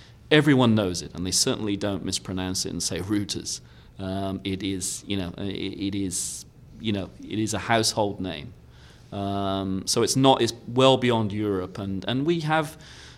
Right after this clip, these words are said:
a, a, a large presence in the U S, and we break a lot of news here. Um, we have, uh, our summits program, industry summits program. We have probably six hundred, uh, chief executives and other top executives coming through our offices every year.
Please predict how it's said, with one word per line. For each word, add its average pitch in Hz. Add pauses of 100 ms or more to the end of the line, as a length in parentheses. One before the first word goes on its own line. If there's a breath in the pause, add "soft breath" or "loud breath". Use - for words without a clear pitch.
(120 loud breath)
a, 151 (260)
a, 139 (160)
a 123
large 131
presence 131
in 98
the 87
U 82
S, 82
and 107
we 107
break 110
a 113
lot 107
of 98
news 104
here. 78 (100)
Um, 87
we 95
have, 95
uh, 98
our 90
summits -
program, 95
industry 104
summits -
program. 101
We 98
have 101
probably 101
six -
hundred, 104
uh, 92 (440 loud breath)
chief -
executives 101
and 104
other 104
top -
executives 92
coming 104
through 107
our 98
offices 95
every 92
year. 101